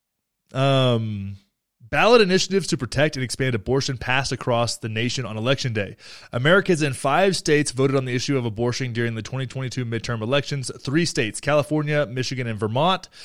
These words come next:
proposed constitutional amendments to advance abortion. All three passed. At the same time, citizens in Kentucky weighed a pro-life amendment, and Montana voters considered a measure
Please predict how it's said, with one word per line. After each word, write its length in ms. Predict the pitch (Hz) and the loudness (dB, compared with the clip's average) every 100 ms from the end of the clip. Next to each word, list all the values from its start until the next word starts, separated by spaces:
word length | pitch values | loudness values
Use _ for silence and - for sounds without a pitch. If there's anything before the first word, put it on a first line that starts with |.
| - - | -20 -12
proposed 440 | - 131 147 147 - | -6 4 6 6 2
constitutional 600 | 156 165 147 156 151 120 | -4 -4 0 -2 0 -4
amendments 380 | 117 127 135 - | -2 -4 -4 -4
to 140 | 131 | -4
advance 460 | 107 95 113 127 - | -4 -4 -4 -4 -8
abortion. 540 | 110 135 165 - 160 | -4 -2 0 0 -2
All 240 | - 110 | 2 2
three 260 | 104 113 110 | 2 -2 -2
passed. 560 | 104 120 113 - - - - - - - | -2 -2 -2 -4 -10 -12 -18 -20 -20 -4
At 120 | 131 | 0
the 100 | 143 | 2
same 340 | - 170 233 | 2 0 0
time, 300 | 180 131 123 | -2 -2 -2
citizens 320 | 123 156 143 131 | -2 -2 -2 -4
in 60 | |
Kentucky 560 | 113 104 147 180 123 123 - _ | -6 -2 -2 0 -4 -4 -10 _
weighed 240 | 117 127 127 | 0 2 2
a 120 | 117 | 0
pro-life 1000 | 113 - 143 175 202 208 - 131 147 147 | 2 2 4 4 4 4 0 0 0 0
amendment, 480 | 127 123 117 113 123 | -2 -2 -2 -2 -4
and 160 | 127 | -4
Montana 440 | 123 117 - 185 180 | -4 -4 -2 0 2
voters 420 | 127 117 117 - | 2 2 0 -2
considered 480 | 131 107 131 120 113 | -6 -2 0 0 -2
a 120 | 117 | -6
measure 500 | 110 120 123 135 131 | -4 -2 -2 0 0